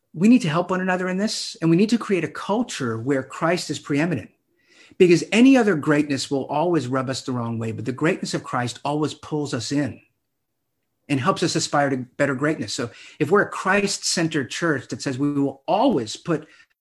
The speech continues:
the greatness of Jesus before one another, we're helping each other with our envy.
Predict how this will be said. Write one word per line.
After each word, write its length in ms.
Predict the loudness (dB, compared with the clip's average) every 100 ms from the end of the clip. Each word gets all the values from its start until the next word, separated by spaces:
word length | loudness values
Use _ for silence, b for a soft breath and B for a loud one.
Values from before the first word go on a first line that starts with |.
| _
the 80 | 0
greatness 340 | 4 2 0
of 80 | -4
Jesus 300 | -2 -2 -2
before 340 | -6 -2 0 0
one 160 | 0
another, 380 | -4 -6 -10 -14 b b b
we're 100 | 0
helping 320 | 0 0 0
each 160 | 0 0
other 160 | -2
with 140 | -2 -2
our 100 | -2
envy. 400 | 0 -2 -6